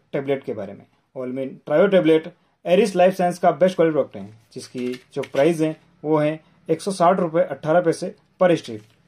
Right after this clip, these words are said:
इसका जो कंटेंट्स होता है वो होता है olmesartan medoxamil बीस एम जी, क्लिनिडेपाइन दस एम जी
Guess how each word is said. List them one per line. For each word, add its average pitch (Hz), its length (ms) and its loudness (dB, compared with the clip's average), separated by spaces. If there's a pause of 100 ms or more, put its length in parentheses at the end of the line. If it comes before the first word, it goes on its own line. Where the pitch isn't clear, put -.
(120)
इसका 139 320 0 (240)
जो 139 120 -8
कंटेंट्स 156 400 2
होता 175 200 4
है 160 140 0 (320)
वो 156 160 4
होता 156 200 2
है 160 200 -4 (340)
olmesartan 165 720 2 (120)
medoxamil 151 640 0
बीस 160 260 0
एम 175 160 2
जी, 170 180 2
क्लिनिडेपाइन 165 1400 -2
दस 165 260 2
एम 180 160 2
जी 165 200 0